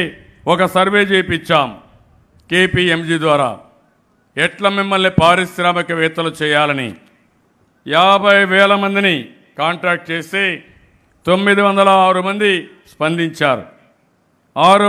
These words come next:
వందల ఇరవై మంది పెట్టుబడులు పెడతామన్నారు, నలభై ఐదు మంది అందులో చూస్తే కంపెనీలు ఉన్నాయి. ఇప్పటికే number of company, number of countries అయితే నలభై ఐదు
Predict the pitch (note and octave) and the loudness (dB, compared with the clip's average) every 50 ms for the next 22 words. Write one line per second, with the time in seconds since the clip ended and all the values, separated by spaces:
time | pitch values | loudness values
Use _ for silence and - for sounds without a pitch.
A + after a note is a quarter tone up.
0 | G3+ G3+ G3+ G3+ G3+ G3 G3 G3 F#3 D#3+ C#3 - - - - C#3 F3 F#3+ G3+ G3+ | 0 0 0 2 2 4 4 4 2 0 -2 -6 -12 -8 -4 -2 0 0 0 0
1 | G3 F#3+ F#3+ G3+ G#3 G#3 G#3+ G#3 G3+ F3 - - - _ _ _ _ _ _ _ | -2 -2 -2 -4 -4 -2 0 0 0 -2 -4 -10 -20 _ _ _ _ _ _ _
2 | - - D#3 D#3+ - F3+ F3+ F3+ F3 E3+ D#3+ D#3 D#3 D#3 D#3 D#3 D#3 D#3 D#3 D3+ | -6 -6 -4 -4 -4 -2 0 0 0 0 0 -2 -4 -4 -4 -2 0 0 0 0
3 | D3 D3 C#3+ C3 A2 F2+ - _ _ _ _ _ _ _ _ _ _ _ _ _ | 0 -2 -2 -2 -4 -8 -16 _ _ _ _ _ _ _ _ _ _ _ _ _
4 | _ _ - D3+ F3 F#3+ G3 G3 G3+ G3 G3 F#3+ F#3 F#3 F#3+ G3 G3+ G3 F#3+ G3 | _ _ -4 0 2 2 2 4 4 2 2 2 0 -2 -4 -2 0 0 0 0
5 | F#3+ F#3+ F#3+ F#3 F3 F#3 F#3+ F3 F3+ - G3+ G3+ F#3+ F3+ D3+ - - _ _ _ | 2 2 2 2 2 0 -2 -4 -2 -2 0 0 0 -2 -4 -8 -14 _ _ _
6 | _ _ _ _ _ _ _ _ _ - D3 E3+ F3 - F3+ F3 F3 E3+ E3 D#3+ | _ _ _ _ _ _ _ _ _ -2 -2 -2 0 0 -2 0 0 -2 -2 -2
7 | D3+ D3+ D3+ D3 C3 A#2 G2 - _ _ _ _ _ _ _ _ _ _ _ _ | -4 -4 -4 -4 -6 -8 -10 -16 _ _ _ _ _ _ _ _ _ _ _ _
8 | - C#3+ C#3+ F3 F3+ E3 F3+ E3+ F3 F3+ F3 E3 C#3+ B2 B2+ C#3 D#3 E3+ F3+ F#3 | -18 -14 -10 -8 -6 -6 -4 -4 -2 0 0 0 -2 -4 -4 -6 -6 -4 -4 -2
9 | F3+ F3+ E3+ - - E3+ E3+ E3 E3+ F3+ F3+ F#3+ D#3+ D3+ D#3 D3+ D3+ D#3+ F3 F3+ | -2 -4 -4 -4 -6 -8 -8 -8 -8 -12 -12 -12 -12 -12 -12 -8 -6 -6 -6 -4
10 | F#3+ F#3+ F#3+ F#3 F#3 - E3 E3+ E3 F#3+ G3 F#3 E3 F#3 F#3 F#3 G#3 G#3 G3 F3 | -2 -2 -2 -2 -4 -4 -6 -4 -4 -6 -6 -4 -4 -4 -4 -2 -2 -2 -2 -2
11 | D3 - - _ _ _ _ _ _ _ _ _ - B2+ C#3+ E3 F#3 F#3 F#3 F#3+ | -6 -10 -18 _ _ _ _ _ _ _ _ _ -8 -6 -4 -2 -2 -2 0 0
12 | F#3+ F#3+ F#3 F3 F3 | 0 0 -2 -4 -6